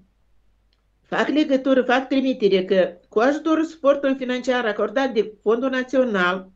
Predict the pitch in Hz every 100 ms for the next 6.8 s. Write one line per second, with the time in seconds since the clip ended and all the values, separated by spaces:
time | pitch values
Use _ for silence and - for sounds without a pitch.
0 | _ _ _ - 190 196 214 202 196 254
1 | 247 220 196 214 202 208 220 202 175 170
2 | 175 196 220 220 262 285 285 _ _ _
3 | _ _ _ - 247 269 262 262 226 233
4 | 262 254 240 247 262 269 240 233 226 214
5 | 226 240 277 269 254 - - _ _ -
6 | 254 233 220 220 220 220 247 254